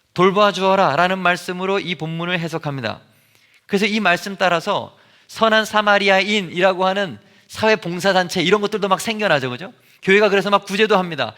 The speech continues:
가난한 사람을 돕고 불우이웃을 막 돕습니다. 그런데 잘 생각해 보세요. 앞에서 한 얘기와 이것이 그럼, 그렇게 결론을 맺으면 이것이 연결이 됩니까? 앞에서 율법교사와 예수님의 만남이 율법과 복음의 충돌이라고 그랬잖아요.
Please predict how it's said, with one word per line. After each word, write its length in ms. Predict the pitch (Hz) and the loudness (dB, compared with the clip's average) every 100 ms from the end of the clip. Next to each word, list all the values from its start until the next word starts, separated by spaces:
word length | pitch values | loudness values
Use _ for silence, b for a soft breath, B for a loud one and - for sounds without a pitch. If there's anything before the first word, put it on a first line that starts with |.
| B | B
가난한 340 | - 170 196 202 | 0 2 2 2
사람을 300 | 208 208 196 | 2 2 -2
돕고 240 | 180 202 | -4 -6
불우이웃을 420 | - 190 208 202 | -4 -2 -2 -2
막 160 | 202 196 | -2 -2
돕습니다. 520 | 196 214 180 117 - - _ _ _ _ _ | -6 -6 -6 -6 -8 -14 _ _ _ _ _
그런데 180 | 185 190 | -2 0
잘 240 | 175 185 | 2 2
생각해 240 | 196 185 | 2 0
보세요. 380 | 180 156 160 202 - _ _ _ _ _ _ _ | -4 -4 -6 -8 -16 _ _ _ _ _ _ _
앞에서 380 | - 147 185 175 | -4 -2 -2 -2
한 180 | 190 196 | -2 0
얘기와 320 | 185 175 190 | -2 0 0
이것이 300 | 190 147 165 | 0 -2 -8
그럼, 320 | 180 165 156 - | -6 -6 -6 -8
그렇게 320 | 143 160 202 | -6 -4 -4
결론을 340 | 196 151 160 175 | 0 0 0 0
맺으면 400 | 143 135 156 165 | -2 -2 -4 -4
이것이 240 | 139 147 | -4 -2
연결이 320 | 120 131 147 | -4 -2 -4
됩니까? 540 | 139 117 151 123 143 196 _ _ B B B B B B B | -4 -6 -6 -6 -8 -10 _ _ B B B B B B B
앞에서 400 | 147 - 196 208 | -2 0 0 0
율법교사와 680 | 160 160 202 202 180 202 175 | 0 -2 -2 -2 0 2 2
예수님의 360 | 156 190 190 | 0 -4 -4
만남이 760 | 185 147 160 151 170 170 104 b b b | 0 0 0 -4 -4 -8 -10 b b b
율법과 600 | 131 180 170 196 165 208 | -2 -2 0 -2 0 0
복음의 420 | - 151 180 190 | 0 -4 -4 -4
충돌이라고 540 | - - 240 233 208 196 | -6 -10 -6 0 2 4
그랬잖아요. 560 | 180 - 139 117 104 | 2 -2 -4 -6 -10